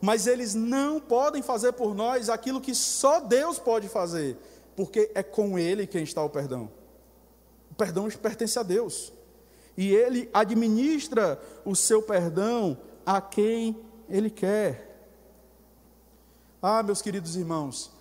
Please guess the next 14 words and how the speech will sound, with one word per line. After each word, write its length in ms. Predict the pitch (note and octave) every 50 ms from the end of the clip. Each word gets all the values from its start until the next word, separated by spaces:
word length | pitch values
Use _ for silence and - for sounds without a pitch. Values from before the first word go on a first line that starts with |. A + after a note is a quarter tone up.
| - - -
a 100 | - F3
maravilha 560 | F#3 G3+ A#3+ C4+ C4+ A#3+ F#3 F#3+ C4 C#4 C4+
que 100 | C4 -
nós 220 | B3 B3+ B3 A3+ -
temos 260 | A#3+ A#3 A3+ G#3+ A3+
aqui 440 | A#3+ A#3 - - E3 D#3+ C#3+ A#2+ - - - - - -
é 100 | E3 F3
que 120 | E3+ -
o 60 | G3 F3
nosso 300 | F#3+ G3+ G3 - A#3+ G#3+
Deus 520 | F3 F3+ E3 D#3 D3 B2+ - - - - - -
é 140 | - E3 E3+
um 160 | E3 E3+ E3
Deus 500 | C#3+ C#3 C#3 C#3 C3+ B2+ A#2 - - -